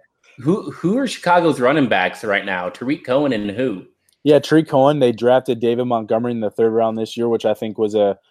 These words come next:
Speaker 2: a really good value because I, they traded Jordan Howard for a sixth round pick. And David Montgomery gives you a little bit more of that dual threat opportunity that Jordan Howard didn't. That's what they wanted.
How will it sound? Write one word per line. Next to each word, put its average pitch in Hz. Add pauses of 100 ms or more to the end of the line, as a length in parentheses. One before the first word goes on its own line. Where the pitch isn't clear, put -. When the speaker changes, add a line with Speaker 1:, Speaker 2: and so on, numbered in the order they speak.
(160)
Speaker 2:
a 113
really 113
good 107
value 110
because 110
I, 104
they 107
traded 110
Jordan 104
Howard 107
for 101
a 92
sixth -
round 113
pick. 123 (400)
And 110
David 123
Montgomery 117
gives 113
you 117
a 113
little 113
bit 110
more 110
of 107
that 101
dual 117
threat 110
opportunity 107
that 101 (320)
Jordan 107
Howard 113
didn't. 113 (320)
That's 127
what 143
they 127
wanted. 117